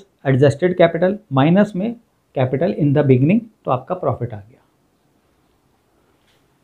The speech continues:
चलिए एक एग्जांपल लेते हैं। आपको ये इन्फॉर्मेशन दी हुई है,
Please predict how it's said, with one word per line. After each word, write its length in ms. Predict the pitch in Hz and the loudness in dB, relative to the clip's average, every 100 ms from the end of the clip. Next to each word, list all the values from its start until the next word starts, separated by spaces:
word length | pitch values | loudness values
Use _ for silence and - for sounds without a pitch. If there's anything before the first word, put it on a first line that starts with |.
| _ _ _ _ _ _ _ _ _ _ _ _ _ _ _ - | _ _ _ _ _ _ _ _ _ _ _ _ _ _ _ 0
चलिए 320 | 175 127 123 185 | 2 2 0 2
एक 160 | 185 | 4
एग्जांपल 440 | 175 131 160 185 208 | 4 4 2 2 0
लेते 240 | 147 135 | -2 -4
हैं। 120 | - _ _ _ - | -8 _ _ _ 2
आपको 400 | 170 190 - 220 | 2 2 -2 0
ये 160 | 208 220 | 4 2
इन्फॉर्मेशन 540 | 208 208 214 190 220 | 2 0 -2 -2 -2
दी 160 | 165 175 | 0 0
हुई 160 | 185 170 | 2 0
है, 180 | 127 | -2